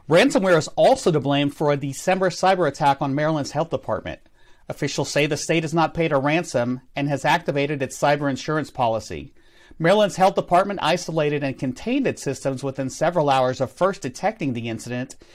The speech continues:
and the investigation so far has found no evidence of unauthorized access to or acquisition of state data. As a result of the containment approach, some services were rendered unavailable and some remain offline.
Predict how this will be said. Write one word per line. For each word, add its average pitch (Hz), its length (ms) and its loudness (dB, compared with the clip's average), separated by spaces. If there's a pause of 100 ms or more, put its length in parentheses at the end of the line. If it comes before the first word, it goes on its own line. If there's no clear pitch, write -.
(180)
and 143 160 0
the 139 60 4
investigation 165 720 -2
so 185 260 2
far 180 540 4 (180)
has 143 200 -6
found 139 380 0
no 185 260 2
evidence 156 500 0
of 131 260 -4
unauthorized 147 720 0
access 190 640 -4
to 214 420 -4 (100)
or 151 220 2
acquisition 147 600 -2
of 147 100 -8
state 127 320 -6
data. 123 380 -4 (680)
As 226 220 2
a 269 60 0
result 196 360 4
of 175 120 0
the 151 100 0
containment 160 560 -2
approach, 135 640 0 (160)
some 165 240 0
services 175 540 0
were 135 120 2
rendered 143 340 2
unavailable 147 840 0
and 127 120 -6
some 139 200 -2
remain 135 300 -2
offline. 117 600 -2